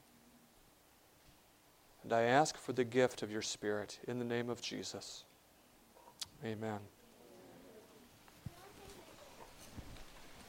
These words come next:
Paragraph. Yeah, it's on the first one. As a teacher, I do not use PowerPoint.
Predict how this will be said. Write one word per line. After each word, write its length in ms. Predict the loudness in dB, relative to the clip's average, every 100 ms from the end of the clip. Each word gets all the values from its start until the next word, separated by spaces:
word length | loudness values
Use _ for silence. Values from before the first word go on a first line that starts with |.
| -16 -16 -16 -16 -16 -12
Paragraph. 460 | -8 -6 -2 -2 -2 -6 -12 -6
Yeah, 100 | -4 -2
it's 180 | 2
on 100 | 4
the 60 | 2
first 320 | 2 0 2
one. 220 | 0 0 -4 -14 -18 -18 -16 -16 -16 -14 -12 -12 -10 -14 -2 0 10
As 320 | 12 12 12
a 180 | 12 12
teacher, 720 | 8 4 6 8 12 12 12 6 10
I 160 | 10
do 160 | 12 10
not 260 | 12 10
use 240 | 10 10 8
PowerPoint. 680 | 10 12 12 10 8 6